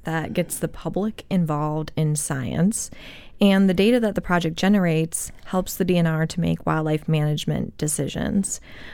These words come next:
Um, volunteers basically host a trail camera network across the entire state, and that takes snapshots of animals as they pass by.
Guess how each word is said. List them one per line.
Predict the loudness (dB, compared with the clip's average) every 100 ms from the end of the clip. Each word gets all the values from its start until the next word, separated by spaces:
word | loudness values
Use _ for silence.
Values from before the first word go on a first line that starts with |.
| -4 2
Um, | 2
volunteers | 4 4 4 2 2 2 2
basically | 2 0 0 0 2 2
host | -2 -4 0 0 0 -4
a | 0 0 0 -2
trail | 0 0
camera | 2 2 2 4 2 2 0 -4 -18 -4 4
network | 4 4 2 2 -2
across | 0 0 0
the | 2 2
entire | 2 2 0 0
state, | -2 -2 2 2 0 -6 -12 -12 0
and | 2
that | 2 0
takes | 0 -2 -2 -6 -4
snapshots | -2 -2 -2 -2 0 0 -2 -4
of | 0 2 2 2
animals | 4 4 4 2
as | 2
they | 0
pass | 2 0 0
by. | 0 0